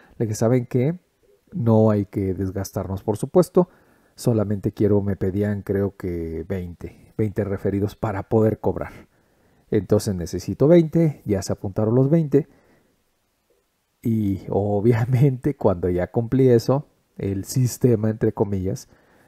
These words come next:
me dijo, "Ah, ¿sabes qué? Es que te faltaron minutos. Te faltó esto,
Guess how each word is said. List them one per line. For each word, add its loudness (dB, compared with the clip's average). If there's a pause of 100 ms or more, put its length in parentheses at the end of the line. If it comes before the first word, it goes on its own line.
(120)
me 4
dijo, 6
"Ah, -2
¿sabes 0
qué? 0
Es -6
que -6
te -4
faltaron -6
minutos. -10 (1200)
Te 0
faltó -2
esto, -6